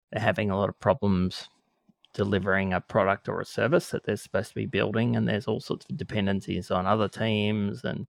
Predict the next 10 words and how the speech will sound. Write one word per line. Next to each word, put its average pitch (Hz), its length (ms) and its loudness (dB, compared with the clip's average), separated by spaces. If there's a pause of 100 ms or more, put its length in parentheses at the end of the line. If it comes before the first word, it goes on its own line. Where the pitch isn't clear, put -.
blockers 113 400 4
all 117 160 0
over 95 180 4
the - 120 -8
place. 107 500 2 (120)
How 180 340 8
would 170 240 8
I 123 580 10
start? - 480 4 (180)
H-, - 100 -6